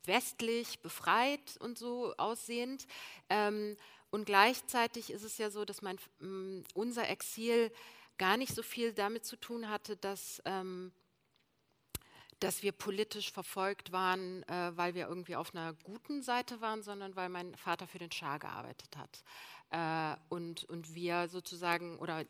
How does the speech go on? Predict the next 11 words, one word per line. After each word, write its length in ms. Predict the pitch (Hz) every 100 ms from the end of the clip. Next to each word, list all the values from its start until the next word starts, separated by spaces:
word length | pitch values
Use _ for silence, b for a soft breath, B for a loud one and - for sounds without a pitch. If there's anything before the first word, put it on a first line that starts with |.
| -
sie 380 | 147 175 196 214
bedroht 580 | 196 202 190 202 214 190
waren, 320 | 185 185 190 B B B
weil 300 | 165 180 185 175
sie 120 | 185
für 160 | -
das 200 | 180 175
Regime 320 | 185 175 190 196
standen, 380 | - 170 180
das 160 | 170 -
jetzt 260 | 170 -